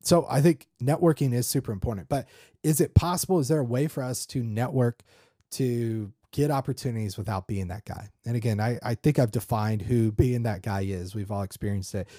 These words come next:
So I think there is. I, I wanna share, and there's probably way, way more ways than what I'm gonna share. I'm gonna share three particular. And I said, I'm gonna, we're gonna talk about the three Bs. Um, and this is my, uh, my church, uh, upbringing coming out in me. If I've gotta try to start everything and do some alliteration. So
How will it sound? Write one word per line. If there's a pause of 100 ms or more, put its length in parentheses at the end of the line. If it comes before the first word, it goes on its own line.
(200)
So
I
think
there
is.
I,
I
wanna
share,
and
there's
probably
way,
way
more
ways
than
what
I'm
gonna
share.
I'm
gonna
share
three
particular. (320)
And
I
said,
I'm
gonna,
we're
gonna
talk
about
the
three
Bs.
Um,
and
this
is
my,
uh, (260)
my
church,
uh,
upbringing
coming
out
in
me.
If
I've
gotta
try
to
start
everything
and
do
some
alliteration.
So